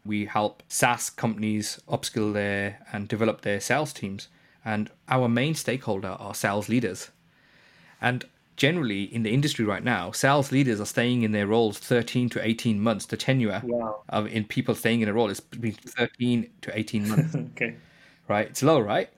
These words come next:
Speaker 1: But the fact that they're moving, so this is a, this was a, this was a problem, right? They, they're in their roles so for not too long. But actually it's worked out as a blessing for us, because now when someone is moving after fifteen months, when they go to the new company,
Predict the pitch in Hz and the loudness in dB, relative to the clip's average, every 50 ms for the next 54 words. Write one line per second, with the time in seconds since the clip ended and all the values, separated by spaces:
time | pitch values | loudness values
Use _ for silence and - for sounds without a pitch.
0 | _ _ _ _ _ - - 143 135 - 208 220 - - - - 190 165 156 160 | _ _ _ _ _ -6 -4 -4 2 4 2 2 2 -4 -2 2 2 4 6 8
1 | 185 208 160 - 98 101 107 - - 135 202 - 285 240 220 151 113 127 180 - | 8 6 6 4 0 -2 -2 0 2 2 4 4 4 4 4 2 2 0 -2 0
2 | 214 185 160 156 139 110 98 123 139 185 - 294 240 - 135 - 160 175 165 117 | 2 2 4 4 2 2 2 -2 -4 0 0 2 2 2 0 2 0 2 2 0
3 | 101 95 95 107 117 - - 120 113 110 - - _ _ - 135 151 185 196 185 | -2 -2 -4 -4 -6 -2 0 2 2 2 0 -2 _ _ 0 2 2 2 2 2
4 | 180 175 170 165 160 131 127 120 120 117 117 110 - - - - - 131 113 101 | 2 4 4 4 2 2 2 2 2 2 0 -2 -8 -16 -16 -10 -4 -2 -2 -2
5 | - - - - - - - - - 135 131 151 - - - 135 123 117 127 120 | -4 -8 -16 -20 -20 -20 -20 -6 0 4 4 4 4 2 0 0 2 2 2 0
6 | 101 95 104 - _ _ _ - - - - _ _ _ _ _ - 139 147 202 | -2 -6 -12 -14 _ _ _ -20 -20 -20 -20 _ _ _ _ _ 2 4 4 4
7 | - - 330 220 143 135 139 156 156 - 160 151 139 - - - _ _ _ - | 4 2 0 2 2 4 4 4 4 4 4 4 4 4 0 -8 _ _ _ -6
8 | - 120 127 113 120 135 139 - 190 165 - 123 127 - - - - 156 - 151 | -2 -2 -2 2 2 0 0 2 -2 0 2 2 2 2 2 -2 -6 0 2 2
9 | 127 127 131 147 180 185 170 147 120 127 131 127 - 175 175 175 170 156 127 120 | 2 4 4 6 6 6 6 4 4 4 2 2 2 4 4 6 6 6 4 6
10 | 127 156 175 170 160 123 113 113 - - 110 - 135 135 - 139 131 120 120 135 | 6 4 6 6 4 4 2 2 0 0 0 0 0 0 2 2 2 4 4 2
11 | - - - - - - _ _ _ _ _ _ _ _ _ _ _ _ _ _ | 2 0 -2 -10 -14 -14 _ _ _ _ _ _ _ _ _ _ _ _ _ _
12 | _ _ - 135 135 139 135 180 185 - 185 151 143 147 170 202 - - - - | _ _ 0 4 4 6 6 4 4 4 4 4 6 6 4 4 4 2 0 0
13 | - 95 107 127 143 | -2 -4 -4 -4 -6